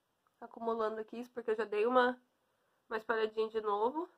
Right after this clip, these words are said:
Mas a esponjinha parece ser muito boa, viu? E essa base,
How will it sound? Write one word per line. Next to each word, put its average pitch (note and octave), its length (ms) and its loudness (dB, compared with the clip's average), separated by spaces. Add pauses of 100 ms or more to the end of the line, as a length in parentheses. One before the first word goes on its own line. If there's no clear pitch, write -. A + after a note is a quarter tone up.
(1800)
Mas B3+ 260 12
a C#4+ 60 8
esponjinha C#4+ 500 4
parece C#4 280 6
ser D#4 100 -2
muito D4 240 0
boa, A#3 460 8
viu? B3+ 300 0 (1500)
E A#3 60 -10
essa G#3+ 240 -14
base, A#3 640 -6